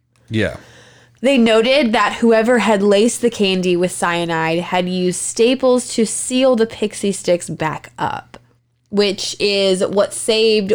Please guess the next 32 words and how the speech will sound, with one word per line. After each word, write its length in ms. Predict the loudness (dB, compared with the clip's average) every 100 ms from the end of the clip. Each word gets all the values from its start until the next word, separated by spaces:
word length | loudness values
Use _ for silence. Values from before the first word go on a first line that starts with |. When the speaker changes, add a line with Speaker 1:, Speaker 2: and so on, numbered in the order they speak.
| -2
Speaker 2:
one 140 | 0
of 100 | 0
the 160 | 0 -2
other 200 | 0 0
boys' 360 | 2 2 2 0
life 340 | -2 -2 -2
that 200 | -2 -2
night 360 | 0 -2 -4 -4
because 220 | -2 -2
he 120 | -2 -2
wasn't 380 | 0 0 -2 -2
able 500 | -2 0 2 2 0
to 460 | -8 -4 -2 0 -2
get 180 | -2 -4
the 80 | -6
staple 580 | -6 -2 -2 0 -2 -4
out. 560 | -10 -10 -14 _ -20 -20 _ _ _ _ _ _ _ -20 -20 -20 -6
Speaker 1:
All 120 | -2 0
I 80 |
can 140 | 0 -2
think 160 | -2 -2
of 100 | -4
is 80 | -4
that 160 | -6
scene 260 | -8 -6 -6
from 220 | -6 -8
the 60 | -6
movie 260 | -8 -8 -10
There 160 | -10
Will 160 | -6 -6
Be 140 | -6
Blood. 460 | -8 -10 -8 -8